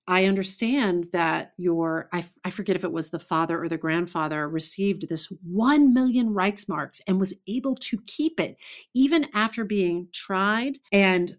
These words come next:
found guilty at the Nuremberg trials,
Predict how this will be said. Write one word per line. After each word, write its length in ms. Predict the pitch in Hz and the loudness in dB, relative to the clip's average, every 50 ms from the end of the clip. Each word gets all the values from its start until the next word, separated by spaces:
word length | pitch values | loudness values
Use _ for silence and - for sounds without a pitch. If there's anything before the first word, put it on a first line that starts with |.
| _ | _
found 380 | - - 220 220 247 262 247 - | 0 2 4 6 6 4 2 2
guilty 580 | 240 233 240 240 - 180 156 151 151 151 - _ _ _ _ _ - | 0 0 0 0 -2 -2 -2 -2 -4 -6 -10 _ _ _ _ _ 0
at 180 | 196 214 220 214 | 0 2 2 4
the 60 | 277 | 4
Nuremberg 480 | 262 254 262 262 262 226 196 190 180 185 | 4 6 6 4 4 4 4 2 0 0
trials, 580 | - - 160 156 151 147 151 156 160 - - | -2 -2 0 0 2 0 -2 -2 -4 -8 -12